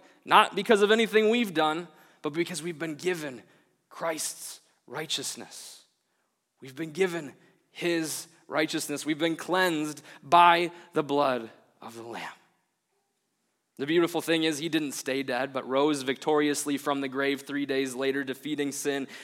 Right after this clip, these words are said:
and death. And because of that, we can have hope that what is to come is real, that we will indeed get to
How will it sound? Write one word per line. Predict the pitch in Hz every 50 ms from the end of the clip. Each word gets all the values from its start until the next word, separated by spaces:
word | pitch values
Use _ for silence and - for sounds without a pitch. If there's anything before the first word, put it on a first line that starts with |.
| - -
and | - 139 135 127
death. | 131 143 139 143 147 - - - - - - - _ -
And | 170 175
because | 170 170 - 190 190 190
of | 185 185 151
that, | 156 160 165 151
we | 160 175
can | 160 190 165
have | 147 165 165 156
hope | 139 - 170 180 185 - - - - -
that | 156 160
what | 147 165 185 185
is | 202 196 -
to | 196 -
come | - - 143 151 180 196 -
is | - 165 151 131
real, | 120 120 131 147 147 - - - - _ _ _ _ _ _ _ _ _ _ _ _ _ _ _ _
that | - 160 165
we | 170 208
will | 202 170 160 180 196 208 208
indeed | 196 175 165 156 175 185 190 196 175 143
get | 139 180 175 -
to | - 185 147